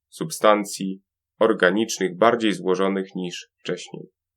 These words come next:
Chloroplasty to miejsca, w których dochodzi do tego procesu. Są one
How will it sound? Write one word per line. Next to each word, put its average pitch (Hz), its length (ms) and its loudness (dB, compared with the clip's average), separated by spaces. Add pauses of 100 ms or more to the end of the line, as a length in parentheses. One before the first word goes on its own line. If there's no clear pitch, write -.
(3250)
Chloroplasty 165 1080 4
to 92 120 -2
miejsca, 135 420 0
w - 80 -10
których 107 380 -2
dochodzi 107 600 0 (360)
do 98 260 4 (240)
tego 90 420 2 (180)
procesu. 95 840 -2 (320)
Są 190 320 0
one 143 400 2